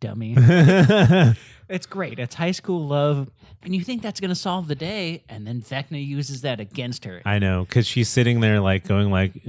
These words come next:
Speaker 2: going like, "You're right. I kinda wanted Billy to die. I, sometimes I used to wish for it." And then suddenly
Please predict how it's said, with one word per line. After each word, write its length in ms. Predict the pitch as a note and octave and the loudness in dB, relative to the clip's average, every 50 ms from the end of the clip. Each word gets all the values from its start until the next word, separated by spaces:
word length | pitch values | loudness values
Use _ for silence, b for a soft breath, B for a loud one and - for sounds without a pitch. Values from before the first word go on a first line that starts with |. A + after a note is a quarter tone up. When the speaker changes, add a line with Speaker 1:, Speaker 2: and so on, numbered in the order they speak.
| B2 B2 - C#3+ | -10 -10 -6 -4
Speaker 2:
going 180 | B2 A2+ A2 A2 | -2 0 0 0
like, 200 | G#2+ G#2+ G#2 G2+ | 0 0 0 2
"You're 160 | B2+ C3 B2+ | 2 4 4
right. 340 | B2 C#3 C3+ A#2+ G#2+ G2+ - | 6 4 4 4 2 0 -2
I 140 | - A2 | -2 -2
kinda 300 | A2 - - C3+ C3+ B2 | 0 0 2 2 2 2
wanted 320 | A#2+ A2+ A2 A2 A2 G#2 F#2+ | 2 2 0 0 0 0 0
Billy 260 | G2 G#2+ G#2 G#2 G#2 | 0 0 0 0 0
to 100 | G2 G2 | 0 0
die. 480 | F#2 G2 G2+ F#2+ F#2 F#2 F2+ F2 E2+ D#2+ E2+ | 0 0 0 0 0 0 -2 -4 -6 -6 -6
I, 120 | G2+ G#2+ | -6 -6
sometimes 520 | G#2 - - - C3 B2 A#2+ B2+ C3 B2 A#2 | -6 -6 -6 -4 -4 -2 0 -2 -2 -2 -2
I 60 | A#2 | -2
used 180 | A2+ A2 G2+ - | -2 -4 -4 -4
to 80 | A2+ | -4
wish 260 | G2+ G2+ B2 C3 A#2 - | -2 -2 -2 -2 -2 -4
for 320 | - A2+ G#2 F#2+ F#2 F2 | -4 -4 -2 -2 -2 -4
it." 160 | F2 D#2+ C#2+ G2 | -6 -8 -10 -8
And 120 | F#2+ G2+ | -6 -4
then 120 | G2+ G2+ | -2 -2
suddenly 520 | F#2+ - - B2 A#2 G#2 G#2 A2 G#2+ G#2 | -2 0 0 0 0 0 -2 -2 -2 -2